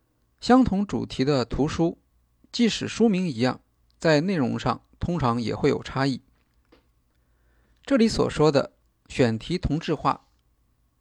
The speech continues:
主要指的是图书选题来源的同质化。二零零零年以后，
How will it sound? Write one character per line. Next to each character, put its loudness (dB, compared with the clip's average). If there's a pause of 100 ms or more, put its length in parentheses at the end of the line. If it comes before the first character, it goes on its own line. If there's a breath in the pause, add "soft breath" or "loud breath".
(300)
主 -2
要 6
指 -6
的 -2
是 -6
图 0
书 0
选 -6
题 -6
来 0
源 0
的 -8
同 -8
质 -8
化。 -8 (2250)
二 8
零 8
零 2
零 2
年 0
以 -4
后， -2